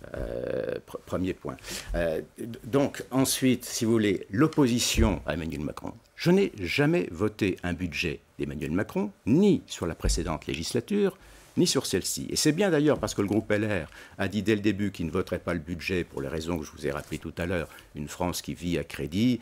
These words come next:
euh, en tire des chèques et, et, et qui ne maîtrise pas les, les dépenses, les dépenses publiques avec une crise énergétique majeure. Donc, comme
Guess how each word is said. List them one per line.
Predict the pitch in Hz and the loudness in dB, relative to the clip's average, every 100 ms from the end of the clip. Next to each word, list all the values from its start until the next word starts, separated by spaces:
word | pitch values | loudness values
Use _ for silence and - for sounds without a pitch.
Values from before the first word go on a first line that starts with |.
| - - | -8 -8
euh, | 65 69 71 | -6 -4 -4
en | 71 | -6
tire | - - 78 65 | -8 -4 -4 -2
des | 73 | -4
chèques | - 120 123 - - | 2 2 2 -2 -2
et, | |
et, | 78 80 73 85 76 69 | -2 -2 -2 -2 -2 -2
et | |
qui | - 71 | -6 -8
ne | |
maîtrise | 73 - - | -8 -8 -10
pas | - 82 | -4 -4
les, | 73 65 78 | -4 -8 -6
les | 73 | -6
dépenses, | 82 76 85 - - - | -4 -6 -6 -6 -6 -4
les | 78 | -4
dépenses | 78 73 - | -4 -6 -4
publiques | 85 123 117 | 0 0 0
avec | 76 | -4
une | 71 | -8
crise | - 90 85 | -8 -6 -4
énergétique | 76 69 80 113 - | -6 -6 -6 -8 -4
majeure. | 80 82 71 65 - - - | -4 -4 -6 -8 -14 -20 -4
Donc, | 120 117 - _ _ - | 0 0 -4 _ _ 2
comme | 226 104 | 2 2